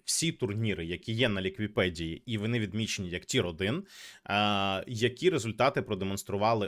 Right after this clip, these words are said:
організації клуби після останнього The International? Власне, Тундра лідер,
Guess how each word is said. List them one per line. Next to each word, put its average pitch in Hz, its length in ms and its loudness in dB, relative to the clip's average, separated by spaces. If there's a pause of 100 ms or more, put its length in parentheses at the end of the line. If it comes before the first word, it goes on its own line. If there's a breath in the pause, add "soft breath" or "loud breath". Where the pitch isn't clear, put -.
організації 113 760 -2
клуби 156 320 4
після 113 320 -2
останнього 98 500 0
The 90 320 -6
International? 90 480 -8 (340 loud breath)
Власне, 160 380 4
Тундра 151 560 2
лідер, 123 340 -2